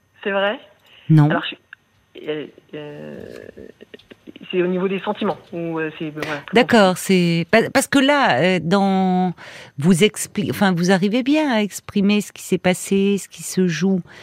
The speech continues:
Speaker 2: Oui, c'est plus dans l'expression de, de vos sentiments que vous avez
Speaker 1: Ouais.
Speaker 2: du-, oui, mais enfin, vous, vous arrivez à mettre des mots quand même sur ce qui se passe, semble-t-il, contrairement à lui.
Speaker 1: Ah oui, moi, enfin,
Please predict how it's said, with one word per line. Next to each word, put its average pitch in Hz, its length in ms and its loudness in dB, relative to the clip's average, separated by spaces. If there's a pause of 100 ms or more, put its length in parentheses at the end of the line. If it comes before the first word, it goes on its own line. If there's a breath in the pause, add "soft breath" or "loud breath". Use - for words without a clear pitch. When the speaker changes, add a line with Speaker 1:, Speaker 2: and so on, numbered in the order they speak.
(160 loud breath)
Speaker 2:
Oui, 220 160 6
c'est - 140 0
plus 240 240 0
dans 226 100 4
l'expression 220 720 0
de, 202 220 2
de 175 120 2
vos 175 120 2
sentiments 185 640 0
que 156 120 -12
vous 151 60 0
avez 156 400 2
Speaker 1:
Ouais. 147 140 0
Speaker 2:
du-, - 140 -8 (480 loud breath)
oui, 247 220 4
mais 180 320 0
enfin, 175 320 0
vous, 190 240 2
vous 185 280 2
arrivez 233 360 2
à 240 80 2
mettre 208 220 0
des 208 160 4
mots 226 280 2
quand 185 120 0
même 165 260 2
sur 147 180 -6
ce - 60 -16
qui - 120 -20
se - 80 -16
passe, - 500 -4 (680)
semble-t-il, 160 460 2
contrairement 160 440 0
à 151 100 0
lui. 151 260 -2 (840)
Speaker 1:
Ah 202 80 0
oui, 262 220 -4 (320)
moi, 202 240 -2
enfin, 156 300 -8